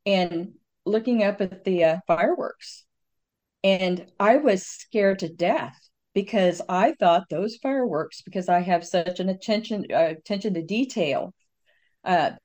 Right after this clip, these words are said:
I thought those fireworks were literally gonna come and hit me because they were falling. <laughs> And so, you know, and none of them understood, nobody around me understood why, why I was so frightened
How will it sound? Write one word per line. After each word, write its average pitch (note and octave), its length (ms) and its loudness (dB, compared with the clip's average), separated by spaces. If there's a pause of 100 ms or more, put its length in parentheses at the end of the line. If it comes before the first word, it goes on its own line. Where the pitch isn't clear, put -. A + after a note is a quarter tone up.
I G#3 120 2
thought A#3+ 260 2
those G#3+ 180 0
fireworks G3+ 560 0
were E3+ 140 -2
literally G3 400 2
gonna F3+ 220 -2
come E3 200 -2
and E3 120 -6
hit G3 220 -2
me - 240 -12 (520)
because F3 300 -4
they F3 100 -2
were F3 120 -2
falling. G3 560 0 (220)
<laughs> - 580 -4 (920)
And G3 180 0
so, F#3 400 4
you G3 220 2
know, F3 260 4
and F#3+ 220 0 (100)
none F3 380 4
of A#3+ 100 -2
them G#3 200 4
understood, F#3 580 -2
nobody F#3 340 0
around E3+ 300 2
me E3+ 100 -2
understood F3+ 580 -2
why, F3 200 4
why F3+ 340 2
I F#3 40 2
was E3+ 260 -4
so E3 200 -4
frightened F#3 540 -2